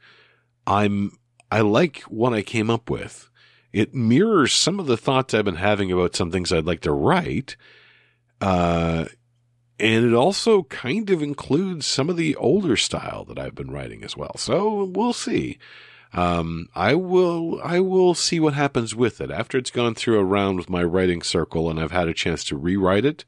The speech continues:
then I will see if I want to post it here or if I want to do anything else with it.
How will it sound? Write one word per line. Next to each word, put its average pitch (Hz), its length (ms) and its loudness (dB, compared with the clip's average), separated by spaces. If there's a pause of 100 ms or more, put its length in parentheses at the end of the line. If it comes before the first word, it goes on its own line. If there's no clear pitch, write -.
(720)
then 110 560 0
I 104 140 -2
will 95 220 2
see - 220 0
if 92 160 -2
I 87 100 0
want 87 260 -2
to 85 60 -6
post - 420 -4
it 82 100 -4
here 87 420 0
or 78 220 -8
if 76 120 -8
I 80 120 -2
want 78 200 -4
to 76 40 -4
do 73 140 -4
anything 76 260 -6
else 76 220 -6
with 64 160 -6
it. - 140 -6